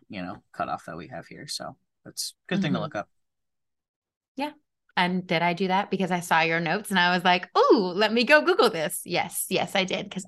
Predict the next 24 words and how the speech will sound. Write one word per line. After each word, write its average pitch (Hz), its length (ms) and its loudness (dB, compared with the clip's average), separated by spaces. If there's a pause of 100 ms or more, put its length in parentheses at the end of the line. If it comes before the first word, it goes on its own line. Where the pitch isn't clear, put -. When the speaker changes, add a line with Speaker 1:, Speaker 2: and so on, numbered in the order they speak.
Speaker 2:
I 175 160 4
wanted 190 200 0
to 233 100 -4
make 185 200 2
sure 240 480 -2 (400)
that 185 240 2 (100)
our 185 300 4
comments 208 840 0 (280)
were 202 240 4
rooted 208 520 6
in 190 280 0
facts - 760 -2
so 220 120 -2
that 170 200 2
we 170 160 -6
didn't 269 720 0 (300)
upset 180 720 2
anybody. 160 720 -6
Speaker 1:
<laughs> - 1120 0
Thank 226 200 0
you. 123 120 -2
I 135 200 4
appreciate 147 600 -2
that. 240 260 2